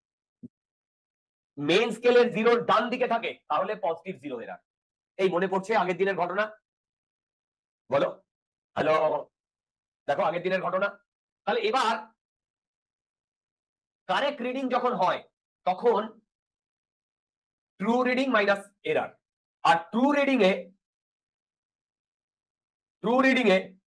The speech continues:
দেখো পজিটিভ জিরো এররে already এই এক্সটা, এই এক্সটা মেইন স্কেলের ডান দিকে। দেখো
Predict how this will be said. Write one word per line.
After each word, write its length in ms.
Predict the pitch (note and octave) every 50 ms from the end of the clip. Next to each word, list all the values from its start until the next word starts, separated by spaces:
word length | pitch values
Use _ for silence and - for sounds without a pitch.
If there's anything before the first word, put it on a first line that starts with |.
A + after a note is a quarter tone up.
| _ _ _ _ -
দেখো 160 | D#3+ G3 A#3+ A#3 A3
পজিটিভ 300 | G3+ D4 C#4+ - - B3+ A#3 F3+
জিরো 140 | F#3+ A3+ B3 B3 A#3+
এররে 260 | A3 A3 F#3+ D#3+ D#3+ E3+ - - _ _ _ _ _ _ _ _ _ _ _ _ _ _ _ _ _ _ _ _ _ _ _ _ _ _ _ _ _ _ _ _ _ _ _
already 600 | E3+ F#3 G#3+ B3 C4+ C#4 B3+ C#4 C#4+ C#4 C4 A#3+ A#3+ A#3 G#3 A3
এই 80 | A3+ A3+ - - A#3 B3
এক্সটা, 380 | B3 - - - - C#4 A3+ F#3 G3 F#3+ - - _ _ _ _ _ _ _ _ _ _ - F#3
এই 80 | G#3+ A3 - - G#3
এক্সটা 340 | A3 A3 - - - B3+ A#3 A3+ F3+ - - - _ _ _ _ _ _ _
মেইন 300 | D3+ D3+ F3 G3+ A3+ C4 B3 -
স্কেলের 280 | - - B3+ C4 C#4 A3+ F3+
ডান 120 | G3+ F#3+ F#3+ F#3+
দিকে। 160 | - - - - - _ _ _ _ _ _ _ _ _ _ _ -
দেখো 160 | D3 - -